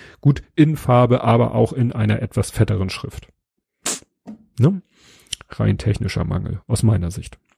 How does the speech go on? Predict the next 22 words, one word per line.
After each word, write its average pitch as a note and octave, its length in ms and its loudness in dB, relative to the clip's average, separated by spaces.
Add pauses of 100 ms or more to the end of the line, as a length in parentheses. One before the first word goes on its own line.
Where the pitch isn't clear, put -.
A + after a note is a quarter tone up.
(920)
Ja, E3+ 140 6
erschienen F3+ 360 4
ist C#3+ 180 -4
das C3 120 0
Buch C#3+ 220 2
im A2 180 0
Verlag A2 400 2
Südwest, G#2+ 560 2
der A#2 80 2
mir G#2+ 140 0
im A2 140 0
ersten A2+ 240 0
Moment G#2+ 240 -4
gar A2 200 2
nichts F3+ 260 0
sagte. D#3 360 0
Als A#2 200 -2
ich - 100 -2
den A2 160 0
dann G#2 100 0
ergoogelt B2+ 500 0
hab, - 240 0